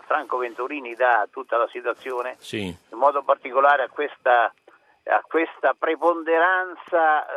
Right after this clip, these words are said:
Speaker 1: eh, della, dell'analisi sull'ingresso dell'Ucraina
Speaker 2: Della nato.
Speaker 1: nella nato.
Speaker 2: Sì.
Speaker 1: Guardi, io sono stato a Kiev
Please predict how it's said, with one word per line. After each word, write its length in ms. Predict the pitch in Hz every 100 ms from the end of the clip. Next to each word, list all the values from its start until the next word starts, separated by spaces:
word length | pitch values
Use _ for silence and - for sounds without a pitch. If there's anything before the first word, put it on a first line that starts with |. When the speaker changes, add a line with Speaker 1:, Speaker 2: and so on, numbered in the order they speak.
| 135 135
Speaker 1:
eh, 60 | 131
della, 720 | 156 175 165 160 151 143 139 135
dell'analisi 1000 | 135 147 147 147 165 175 165 - 143 123
sull'ingresso 960 | - 107 156 147 139 135 143 160 - 151
dell'Ucraina 400 | 139 139 107 107
Speaker 2:
Della 180 | 110 113
nato. 180 | 95 90
Speaker 1:
nella 140 | 127
nato. 440 | 143 160 147 -
Speaker 2:
Sì. 360 | 131 - 98 80 - _ _ _ _ _ _ _ _
Speaker 1:
Guardi, 460 | - 185 143 - 147
io 180 | 196 165
sono 240 | 151 151
stato 480 | - 165 143 131 120
a 180 | 113 110
Kiev 340 | - 143 127